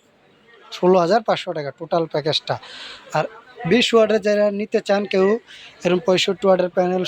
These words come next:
সহকারে, এটা পড়বে আপনার এগারো হাজার টাকা, পুল সহকারে এগারো হাজার টাকা পড়বে পুরো টোটাল প্যাকেজটা। এটা এগারো হাজার টাকা বিশ ওয়াটেরটা, আর তিরিশ ওয়াটের যেটা, ষোলো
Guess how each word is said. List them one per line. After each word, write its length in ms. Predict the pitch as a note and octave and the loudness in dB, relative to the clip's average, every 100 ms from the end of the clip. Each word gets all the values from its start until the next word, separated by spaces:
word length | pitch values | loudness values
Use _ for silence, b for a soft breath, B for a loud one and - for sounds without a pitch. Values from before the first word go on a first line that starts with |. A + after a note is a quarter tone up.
| - | 0
সহকারে, 520 | E3+ F3 F#3 F3+ G3+ C#4 - _ _ _ _ - - - - - | 0 0 0 0 -2 -8 -18 _ _ _ _ -20 -20 -20 -12 -2
এটা 140 | F#3 G#3 | 0 2
পড়বে 200 | G3+ G3+ G#3+ | 2 2 0
আপনার 180 | A#3 B3 - - G#3 | 0 -2 -4 -6 -4
এগারো 260 | G#3+ A3+ F#3 | 0 0 -2
হাজার 220 | F#3 E3+ - | -4 -8 -10
টাকা, 180 | D3 B2+ - _ _ | -14 -14 -20 _ _
পুল 160 | G#3+ G#3+ - | -2 0 2
সহকারে 500 | F3+ F3+ F#3 G3+ B3 - - F3+ | 2 2 0 -2 -2 -6 -8 -2
এগারো 220 | G#3 G#3+ | 2 2
হাজার 160 | F#3+ F3 - | 2 -2 -6
টাকা 160 | E3 D3+ | -8 -6
পড়বে 200 | D3 C#3 - | -8 -8 -2
পুরো 140 | G3 F#3 | -2 0
টোটাল 220 | F3+ F#3+ F#3 | 0 0 0
প্যাকেজটা। 460 | F#3 E3+ F3 - G3+ C4 B B B E3+ | 0 -2 -2 -2 -2 -2 B B B -2
এটা 120 | F#3 F3 | 2 2
এগারো 200 | F3+ G3 | 2 2
হাজার 180 | F#3 F#3+ - | 2 0 0
টাকা 160 | F#3+ G#3+ F3+ | 0 0 -2
বিশ 120 | F#3+ A3+ | -2 0
ওয়াটেরটা, 440 | F#3+ F#3+ F3 A#3 D4+ B B B B - | 0 0 -2 -4 -4 B B B B -4
আর 100 | D3 C#3+ _ | -2 -4 _
তিরিশ 240 | - G#3 A3 | -2 0 2
ওয়াটের 220 | G#3+ G3+ F#3+ | 2 0 0
যেটা, 200 | G#3 A3+ D4 _ _ _ - | 0 0 -2 _ _ _ -6
ষোলো 240 | G#3 A3 | 0 2